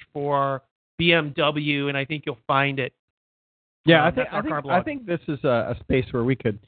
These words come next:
Speaker 2: we could do something interesting with the community on V M ten. I'm looking over at Katie, going like, w-, it would be cool to just to have some of these that we could share, right? And go like,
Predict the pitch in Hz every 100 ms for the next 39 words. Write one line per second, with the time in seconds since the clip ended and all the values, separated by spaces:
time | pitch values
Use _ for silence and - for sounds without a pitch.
0 | _ _ - 202 247 139 143 - 139 123
1 | 120 117 131 113 - - 117 117 127 127
2 | 127 107 98 117 113 120 117 110 160 196
3 | 151 123 113 - 120 117 110 90 110 104
4 | 101 _ - - 139 - 180 202 185 185
5 | - 220 220 151 135 127 113 131 - 147
6 | 127 131 120 123 123 107 - 117 110 123
7 | 123 - 110 92 117 113 110